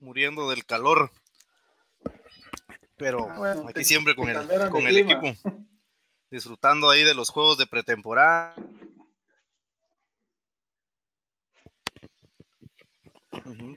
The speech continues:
Speaker 2: Está, debe estar muy lejos, Huertas, que se te va la voz ahí.
Speaker 1: Sí, ya me cambiaron de clima. Estamos aquí desde, transmitiendo desde Ixcán, Playa Grande,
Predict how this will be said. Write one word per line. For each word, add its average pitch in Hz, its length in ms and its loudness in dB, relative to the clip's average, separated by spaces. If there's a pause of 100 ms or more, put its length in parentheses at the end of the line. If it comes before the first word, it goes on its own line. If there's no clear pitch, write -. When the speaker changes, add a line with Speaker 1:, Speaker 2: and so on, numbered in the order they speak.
(120)
Speaker 2:
Está, 160 280 -12 (160)
debe 196 240 2
estar 175 260 -2
muy 170 140 -8
lejos, 160 320 -6
Huertas, 156 280 -6
que 135 140 -12 (220)
se 139 160 -12
te 131 140 -12
va 143 120 2
la 156 120 2
voz 139 200 -6
ahí. 135 240 -8 (120)
Speaker 1:
Sí, 143 400 6
ya 143 120 6
me 139 100 -6
cambiaron 139 340 0
de 131 100 0
clima. 151 260 -2
Estamos 139 340 -10
aquí 143 220 2
desde, 120 420 0 (440)
transmitiendo 135 800 2
desde 117 340 -2
Ixcán, 151 520 -2
Playa 117 360 2
Grande, 131 520 4